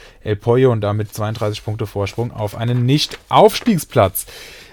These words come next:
Aktueller Mannschaftswert neunundfünfzig Millionen, aber da ist noch irgendwas auf dem Konto, denn er hat aktuell auch nur neun oder, äh, zehn Spieler, die er für die erste Mannschaft gebrauchen kann. Schauen wir es uns an. Giekewitz im Tor,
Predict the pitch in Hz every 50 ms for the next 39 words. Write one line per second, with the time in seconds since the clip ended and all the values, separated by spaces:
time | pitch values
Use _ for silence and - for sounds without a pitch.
0 | - - - 151 170 - - 202 185 185 185 160 143 156 160 - 196 180 - -
1 | - 165 160 156 - - 120 117 120 120 135 165 190 208 196 - - 170 175 -
2 | - - 147 - - 131 120 117 127 135 147 160 180 190 190 190 - 120 127 131
3 | 143 160 156 147 143 135 131 123 101 - 151 156 - - - 147 147 139 - -
4 | - 165 151 156 160 160 143 135 135 - 131 127 - 127 117 117 - - 131 139
5 | 151 156 147 127 127 123 123 120 117 113 123 127 - - 127 - - - 131 104
6 | 92 110 120 123 107 120 117 - - 120 117 117 120 123 123 123 131 123 - -
7 | - - - - - _ _ _ _ _ 113 113 113 113 117 120 123 127 131 135
8 | 139 135 117 113 110 110 110 107 80 - - - - 123 127 127 131 135 127 -
9 | - - - - - - 127 127 131 131 127 123 120 123 120 - _ _ _ -
10 | 120 117 120 107 113 120 117 117 113 - - 117 113 113 117 110 113 113 113 107
11 | - _ _ _ _ _ - 113 117 113 - 113 104 101 104 - 120 110 - -
12 | - 123 107 - 104 107 117 110 113 104 92 - 90 92 - - 127 156 170 170
13 | 156 156 143 139 - 139 143 170 190 180 151 156 160 - 196 175 160 170 160 -
14 | 151 139 127 - - 160 170 180 196 214